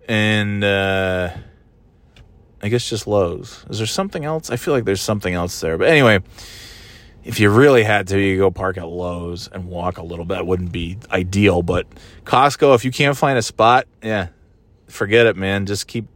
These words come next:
driving around or maybe go home and don't come back. Uh, so at least they're gonna move it to a place that's gonna have more parking, but I'm trying to figure out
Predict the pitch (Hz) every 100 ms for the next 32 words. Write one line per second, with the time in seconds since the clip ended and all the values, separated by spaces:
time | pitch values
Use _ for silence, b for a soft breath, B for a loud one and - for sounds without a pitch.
0 | _ - 107 113 107 110 117 120 101 98
1 | 107 107 101 107 101 107 104 98 98 101
2 | 107 101 104 90 - _ b b b b
3 | b b b b b - 113 107 104 101
4 | 98 98 98 104 - 113 123 143 156 127
5 | 120 123 127 110 104 113 113 107 98 107
6 | 101 101 101 - 123 127 104 98 92 101
7 | - 101 110 113 110 113 107 - 127 143
8 | 147 - 156 139 147 131 110